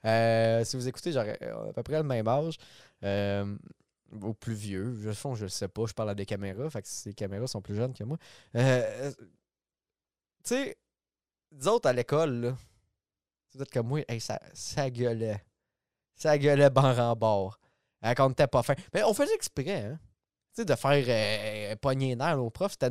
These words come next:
c'était notre fun, c'était notre dada, tu sais. Puis fuck, ça en est passé des affaires.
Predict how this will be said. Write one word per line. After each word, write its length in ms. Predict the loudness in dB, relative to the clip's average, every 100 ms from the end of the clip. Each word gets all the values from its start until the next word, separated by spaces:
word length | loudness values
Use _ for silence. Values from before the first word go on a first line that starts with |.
| -2
c'était 180 | -6 -4
notre 180 | -4 _
fun, 220 | -6 -6 -8
c'était 160 | -6
notre 180 | -6 -4
dada, 380 | -2 -2 -4 -8
tu 140 | -12
sais. 120 | -12 -12 -20 -20 -20 _ -6
Puis 240 | -2 0 -2 -12 _ _ _
fuck, 160 | 0 0 -4
ça 140 | -4
en 80 | -2
est 80 | -2
passé 320 | -2 -2 -6
des 160 | -6
affaires. 260 | -8 -8